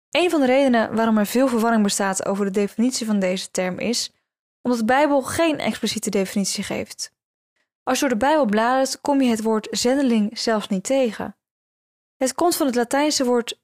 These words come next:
mittere, dat zenden betekent. Het woord dat daarvoor in het Grieks gebruikt wordt is apostelein, en daar komt het woord apostel,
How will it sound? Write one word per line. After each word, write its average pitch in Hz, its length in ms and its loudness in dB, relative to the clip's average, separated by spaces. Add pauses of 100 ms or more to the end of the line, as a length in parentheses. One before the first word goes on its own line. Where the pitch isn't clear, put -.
(140)
mittere, 233 920 0
dat - 300 -4
zenden 254 420 2
betekent. 202 680 -6 (920)
Het 208 160 -2
woord 254 300 2
dat 254 160 -2
daarvoor 208 340 0
in 202 60 2
het 196 120 0
Grieks - 280 -4
gebruikt 214 360 -2
wordt 208 160 -4
is - 320 -4 (440)
apostelein, 226 840 -2 (200)
en 214 120 0
daar 208 220 0
komt 269 180 0
het 262 120 2
woord 196 320 -2
apostel, - 640 -2